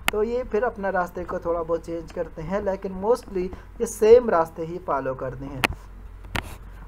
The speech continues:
अगर birds के roots की बात की जाए तो mostly इनका sea roots होता है, यानी कि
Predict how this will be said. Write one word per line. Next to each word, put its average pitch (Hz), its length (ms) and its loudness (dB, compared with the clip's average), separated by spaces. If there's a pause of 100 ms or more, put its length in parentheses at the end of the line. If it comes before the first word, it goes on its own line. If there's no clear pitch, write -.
अगर 233 160 6
birds 247 340 6
के 254 200 0
roots 208 300 -2
की 226 120 -6
बात 156 340 6
की 170 140 -8
जाए 196 240 2
तो 240 120 -2
mostly 233 440 -2
इनका 269 380 -6
sea 233 360 -4
roots 160 440 -4 (120)
होता 180 320 -4
है, 143 180 -2
यानी 165 140 0
कि 226 160 2